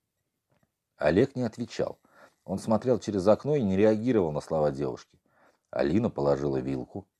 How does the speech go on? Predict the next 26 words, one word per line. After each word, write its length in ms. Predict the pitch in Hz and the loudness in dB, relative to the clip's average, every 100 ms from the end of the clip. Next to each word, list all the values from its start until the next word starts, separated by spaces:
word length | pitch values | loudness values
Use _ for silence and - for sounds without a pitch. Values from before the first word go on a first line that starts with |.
| _ | _
встала 400 | - - 82 90 | -6 4 4 4
и 60 | 90 | 0
подошла 420 | 80 85 - 95 | -2 -4 -2 -4
к 100 | - | 0
парню. 360 | 92 76 65 - _ _ _ _ _ _ - | 0 0 -2 -18 _ _ _ _ _ _ -6
«Ты 100 | - | -2
меня 260 | 104 113 | 4 6
вообще 400 | 110 113 - 107 | 6 6 2 -4
слушаешь?» 640 | - 165 170 107 69 - _ _ _ _ _ _ | -2 -4 0 0 0 -6 _ _ _ _ _ _
В 60 | 78 | -10
этот 220 | 87 87 | -10 -8
момент 380 | 87 87 120 - | -6 -4 -6 -4
с 80 | - | -2
улицы 260 | 98 - | -2 -2
послышались 600 | - 87 - 92 - 87 - | -4 -4 -4 -8 -4 -6 -6
крики 420 | - 127 123 - - - - | -2 0 0 -4 -10 -16 -12
и 60 | 73 | -6
громкий 360 | 78 117 104 110 | 0 0 0 0
хлопок. 440 | 110 113 101 80 - - - - - - - _ | 2 2 0 -4 -8 -20 -18 -16 -16 -18 -20 _
Алина 360 | - 73 95 104 | -6 -4 -4 -8
посмотрела 540 | - 95 95 95 90 | -6 -6 -2 -2 0
в 60 | 90 | -2
окно. 360 | - 62 - _ _ _ _ | -6 -10 -10 _ _ _ _
«Что 200 | - 123 | -2 0
там 200 | 135 113 | 2 2
происходит?» 680 | 120 135 - - 120 80 | 4 2 0 -4 -2 -2